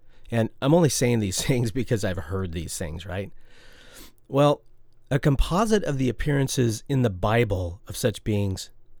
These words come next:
does provide some answers. So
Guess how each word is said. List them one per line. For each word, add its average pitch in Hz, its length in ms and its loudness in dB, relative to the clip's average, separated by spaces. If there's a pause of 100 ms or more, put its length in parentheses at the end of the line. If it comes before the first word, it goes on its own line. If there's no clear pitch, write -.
(160)
does 135 220 4
provide 107 460 0
some 101 180 0
answers. 92 540 -4 (600)
So 127 340 4